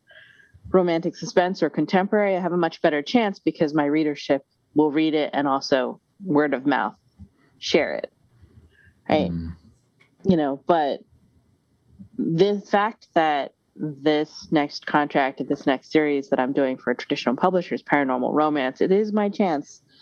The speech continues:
Speaker 1: to also put out similar element things that won't compete with my paranormal romance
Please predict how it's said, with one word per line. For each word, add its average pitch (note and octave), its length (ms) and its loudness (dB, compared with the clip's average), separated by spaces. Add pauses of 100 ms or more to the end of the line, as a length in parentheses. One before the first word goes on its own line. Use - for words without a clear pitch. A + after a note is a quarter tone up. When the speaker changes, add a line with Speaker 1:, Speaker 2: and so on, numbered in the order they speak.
(460)
Speaker 1:
to A3 140 4
also G#3 300 -2
put G3 300 2
out F3+ 400 0 (640)
similar B3 520 0
element F3 460 -2
things G#3 300 0
that D3+ 160 2
won't B3+ 240 0
compete A3+ 520 -2
with D#3+ 220 0
my D3 160 2
paranormal C#3 580 -2
romance C3+ 380 -2